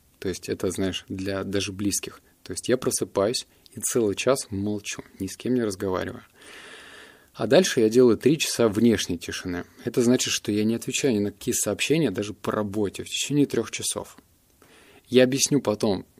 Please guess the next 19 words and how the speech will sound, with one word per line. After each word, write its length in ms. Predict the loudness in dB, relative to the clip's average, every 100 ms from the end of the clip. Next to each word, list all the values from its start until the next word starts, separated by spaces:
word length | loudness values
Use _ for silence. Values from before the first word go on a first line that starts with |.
| -20 -8
на 80 | -6
следующей 440 | 0 2 2 0
неделе, 260 | 0 0 0
зачем 420 | -2 -2 -2 -4
это 140 | -4
нужно, 420 | -4 -4 -6 -8 -12 _
что 340 | -8 -2 0
это 180 | 0 -2
даст. 440 | -2 -4 -4 -14 _ _ _ _ _ _
<laughs> 360 | -10 -6 -6 -8
как 380 | -2 2 2 2
энергию 380 | 0 0 -2 -4
это 120 | -4
сохраняет 720 | -8 -4 -2 -2 -2 -4 -10 -20 -20 -12 -8
и 60 |
так 200 | -2 0
далее. 340 | 0 0 -2 -8 _ _
Обо 240 | -4 -4
всем 340 | -4 -4 -4